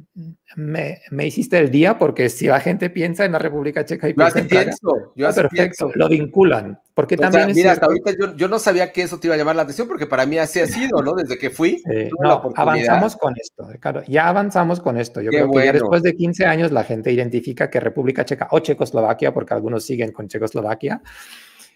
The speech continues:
Speaker 1: eh, que Praga es la capital de la República Checa. Pero tienes razón, Praga es una ciudad, nosotros,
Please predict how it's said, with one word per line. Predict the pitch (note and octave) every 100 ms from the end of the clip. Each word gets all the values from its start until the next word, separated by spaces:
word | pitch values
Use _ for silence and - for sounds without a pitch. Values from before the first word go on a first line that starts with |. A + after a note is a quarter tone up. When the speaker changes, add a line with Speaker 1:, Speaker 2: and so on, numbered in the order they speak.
| -
Speaker 1:
eh, | C3+ C3+ C3 B2 A#2+ A2+
que | B2+
Praga | - A#2 A#2
es | B2
la | A2+
capital | - B2 B2+ A#2
de | A#2
la | G#2+
República | G#2 A#2 A2 G#2+ B2+
Checa. | A#2+ - A2+ -
Pero | C3+
tienes | C3+ E3+ F3+
razón, | F3 D3 D3+ A#2+
Praga | C#3+ D3+ G3
es | G3+
una | F#3+
ciudad, | F#3+ D3+ D3 D3+ -
nosotros, | C3+ F#3+ F#3 B3 -